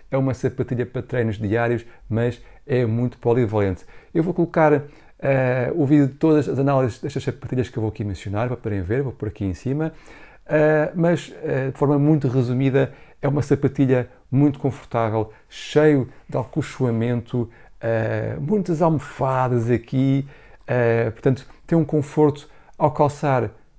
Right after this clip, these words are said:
muito, muito bom, tem um conforto a correr também muito bom, eh, um bom suporte, até demasiado para mim aqui nos arcos, tem um suporte algo elevado,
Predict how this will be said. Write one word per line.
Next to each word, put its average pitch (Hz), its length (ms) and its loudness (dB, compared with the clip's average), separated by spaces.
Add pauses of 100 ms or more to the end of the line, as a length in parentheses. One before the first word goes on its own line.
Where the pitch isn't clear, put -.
(280)
muito, 165 380 2
muito 147 240 0
bom, 143 320 2
tem 147 180 -2
um 143 60 2
conforto 143 720 -4
a - 100 -6
correr 127 360 -2
também 123 280 -2
muito 131 380 -2
bom, 139 360 0 (300)
eh, 123 220 -2
um 135 100 0
bom 135 300 0
suporte, 135 760 0 (220)
até 127 480 2 (140)
demasiado 120 540 0
para 117 200 -4
mim 123 140 0
aqui 117 120 -10
nos 113 220 -4
arcos, 117 340 -2
tem 113 120 -2
um 107 80 -2
suporte - 420 -2
algo 107 240 -2
elevado, 139 580 0